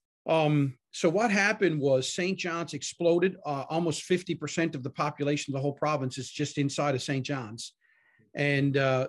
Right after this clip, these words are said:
big university, there's about thirty odd thousand students between our university, our trade school. The seat of government is here, but this is where all of the money is. And so when I travel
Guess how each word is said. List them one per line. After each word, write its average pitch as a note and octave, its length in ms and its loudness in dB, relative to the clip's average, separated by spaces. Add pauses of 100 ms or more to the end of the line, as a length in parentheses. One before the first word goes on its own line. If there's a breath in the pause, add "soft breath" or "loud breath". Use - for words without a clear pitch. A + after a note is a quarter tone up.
(140)
big D#3 180 0
university, D3+ 640 0
there's C#3 160 -4
about B2+ 200 -8
thirty D#3 240 0
odd D3 200 0
thousand C#3+ 380 -2
students D3 420 -4
between C#3 260 -6
our B2 80 -2
university, C#3 560 0
our A#2+ 140 -4
trade C3+ 320 -2
school. C3 500 -4 (760 soft breath)
The C#3+ 80 -2
seat D#3+ 240 2
of C3 60 0
government D3 400 2
is C#3 120 -4
here, C#3 500 2
but C#3 140 -6
this F3 180 -2
is E3 80 -6
where D3+ 160 0
all C#3+ 220 -2
of C#3+ 100 0
the C3 100 0
money C#3 600 0
is. B2+ 500 -12 (680)
And C#3 220 2
so C#3+ 640 2 (380)
when D#3 220 0
I F3+ 200 2
travel D3 840 0